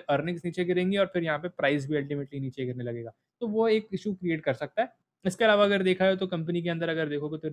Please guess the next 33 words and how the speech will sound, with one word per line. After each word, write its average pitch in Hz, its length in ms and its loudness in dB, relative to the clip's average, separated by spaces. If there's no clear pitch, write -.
numbers 139 280 -6
अच्छे 139 200 -8
नज़र 143 220 0
आएंगे 135 220 -2
आपको। 131 320 -4
अब 190 140 4
यहाँ 202 220 6
पे 247 100 6
अगर 247 180 4
देखा 196 220 2
जाए 240 80 -4
तो 254 80 -6
company 214 480 0
अस्सी 233 240 -6
परसेंट 226 320 -2
volume 202 320 2
पे 214 60 2
भी 226 120 -2
काम 160 220 0
कर 127 120 -2
रही 120 80 -8
है, 123 80 -12
मतलब 170 180 -4
अपनी 180 220 -2
अस्सी 175 220 -6
परसेंट 185 320 -2
capacity 175 440 -4
utilization 165 540 0
ये 180 60 -4
लोग 185 180 -4
कर 160 120 2
रहे 160 120 -4
हैं। - 60 -8